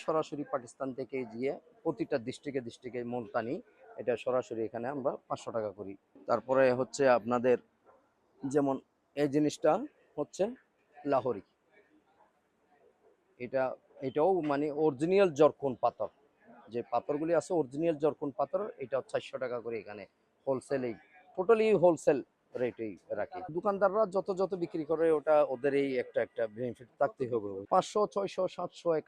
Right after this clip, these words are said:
হাজার পর্যন্ত বিক্রি করে। আমি যাই দোকানে বে-, দেখলাম এইটাই। তাইলে মনে করেন এই যে আরেকটা প্রোডাক্ট আছে আমার কাছে, এটা হচ্ছে মুলতানি, পাকিস্তান মুলতানের। এটা আমরা সাতশো করে সেল করি। এবার দোকানদারে পনেরোশো, এক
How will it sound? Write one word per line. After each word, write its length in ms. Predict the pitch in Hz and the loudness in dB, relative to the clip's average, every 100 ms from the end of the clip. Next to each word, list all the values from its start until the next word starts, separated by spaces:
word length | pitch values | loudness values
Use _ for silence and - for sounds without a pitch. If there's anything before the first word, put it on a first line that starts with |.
| 160 | 2
হাজার 180 | 147 131 | 2 -2
পর্যন্ত 280 | 127 135 120 123 | -4 -6 -2 -4
বিক্রি 200 | 110 101 95 | -4 -10 -6
করে। 120 | 107 110 | -2 -2
আমি 100 | 117 107 | -2 -2
যাই 160 | 120 113 | -2 -2
দোকানে 220 | 113 127 113 | -4 -4 -6
বে-, 100 | 104 110 | -10 -8
দেখলাম 240 | 117 139 202 - _ _ - 120 | -8 -4 -6 -6 _ _ -10 -10
এইটাই। 260 | - 85 - _ _ _ - | -6 -8 -10 _ _ _ 0
তাইলে 220 | 123 120 117 - _ _ _ 131 | 2 4 2 0 _ _ _ -6
মনে 140 | 135 | -4
করেন 180 | 143 139 - _ - 135 | -2 -2 -4 _ -6 -4
এই 60 | 135 | 0
যে 60 | 165 - _ _ _ - | -2 -2 _ _ _ 4
আরেকটা 260 | 160 - 180 | 4 6 2
প্রোডাক্ট 300 | 185 170 175 _ 160 | 4 4 2 _ -8
আছে 120 | - 165 | -2 0
আমার 140 | 156 - | 0 0
কাছে, 180 | 160 269 - _ | -4 -6 -12 _
এটা 120 | 147 156 | -4 -2
হচ্ছে 220 | 156 - 285 - _ _ _ - _ _ - - | -2 -4 -8 -8 _ _ _ -20 _ _ -20 -8
মুলতানি, 520 | 160 175 135 131 104 85 _ - | 2 4 4 0 0 -14 _ -8
পাকিস্তান 360 | 123 - 143 135 | -8 -6 -4 -2
মুলতানের। 440 | 127 101 104 92 - _ _ | -4 -4 -8 -8 -14 _ _
এটা 120 | 104 123 | -8 -6
আমরা 160 | 120 123 123 | -4 -6 -6
সাতশো 260 | 160 - 143 | -10 -8 -8
করে 160 | 139 135 135 _ - | -6 -8 -10 _ -8
সেল 160 | 127 110 | -8 -6
করি। 140 | 135 165 - _ _ _ - | -10 -12 -16 _ _ _ -2
এবার 160 | 143 127 127 | -2 -2 -6
দোকানদারে 420 | 131 135 127 120 - | -6 -2 0 -2 -4
পনেরোশো, 460 | 127 123 123 131 127 120 - | -4 -2 -2 -2 -2 -4 -8
এক 80 | 113 | -14